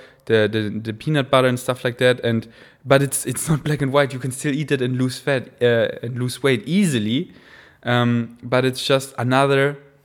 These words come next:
variable you can play with, with, with, with. Here we go. Um, yeah, I just think that was fascinating, and I have this little worry that that was so confusing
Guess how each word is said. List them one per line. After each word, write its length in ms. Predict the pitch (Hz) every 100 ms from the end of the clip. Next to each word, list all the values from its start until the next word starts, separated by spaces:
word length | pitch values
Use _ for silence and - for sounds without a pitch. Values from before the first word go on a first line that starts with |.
| _ _ _ _ _ -
variable 640 | 127 160 170 135 127 143 135
you 80 |
can 220 | 120 123 110
play 260 | 117 135
with, 360 | 127 123 185 - - _ _ _ _ _ _ _ _ _ _ _ _
with, 460 | 123 123 175 - - _ _ 127
with, 240 | 123 190 - _ _ _ _ _
with. 440 | 135 127 143 208 202 _ _ _
Here 160 | - 110
we 100 | 117
go. 240 | 127 190 - - - - - - -
Um, 320 | 147 156 160
yeah, 220 | 160 196
I 80 | 117
just 360 | 120 165 160 -
think 200 | 156 156
that 100 | 135
was 200 | 127 131
fascinating, 640 | 143 160 160 151 147 151
and 160 | 147 143
I 160 | 131 - _ _ - -
have 380 | 202 214 185
this 280 | - 165 156
little 360 | 165 196 202 185
worry 480 | 151 170 185 180 170
that 200 | 156 151
that 120 | 151
was 200 | 151 151
so 260 | - 151
confusing 840 | 151 - 131 - 135 131 127 131 165